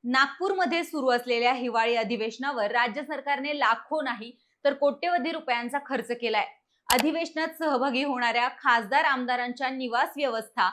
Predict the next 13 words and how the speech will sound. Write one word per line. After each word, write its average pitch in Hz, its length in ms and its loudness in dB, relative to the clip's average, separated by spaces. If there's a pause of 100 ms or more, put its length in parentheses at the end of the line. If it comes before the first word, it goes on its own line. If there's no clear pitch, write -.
(300)
वाहन, 269 500 4 (160)
भोजन, 240 580 2
सुरक्षा, 294 760 0 (180)
सजावट 277 540 2 (340)
आणि 277 280 2
विविध 277 380 -4
इव्हेंटसाठी 277 800 0
मोठ्या 294 380 0
प्रमाणात 262 480 -4
निधी 254 380 -6
खर्च 254 200 -6
केला 220 320 -4
जातोय. 214 320 -4